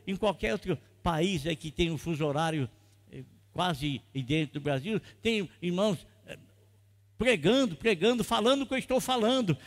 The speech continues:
e dizendo que Jesus prometeu que vai estar conosco, Jesus prometeu, e realmente ele vai estar conosco, vai estar com aquele que está cumprindo a ordem que ele determinou,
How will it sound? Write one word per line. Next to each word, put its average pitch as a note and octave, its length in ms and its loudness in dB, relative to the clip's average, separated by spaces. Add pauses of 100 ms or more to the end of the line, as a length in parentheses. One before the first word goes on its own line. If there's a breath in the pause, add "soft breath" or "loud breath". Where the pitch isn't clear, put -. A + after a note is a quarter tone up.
(100)
e A3 100 2
dizendo B3+ 480 2 (160 loud breath)
que B3+ 160 2
Jesus A3+ 420 2
prometeu C#4+ 640 4
que B3+ 160 -2
vai C4 200 2
estar C#4 240 0
conosco, C#4 680 4
Jesus D#4+ 300 0
prometeu, E4 680 8 (220 loud breath)
e D4 120 12
realmente C#4+ 580 6
ele C#4 140 0
vai C#4 180 2
estar C#4 260 2
conosco, C#4 480 8
vai D4 120 6
estar C#4+ 300 4
com D#4 160 2
aquele C#4+ 440 4
que D#4 100 -4
está D4+ 240 4
cumprindo D#4+ 680 4 (180 loud breath)
a C4+ 140 12
ordem E4 540 12
que - 100 6
ele D4 160 6
determinou, D4 800 8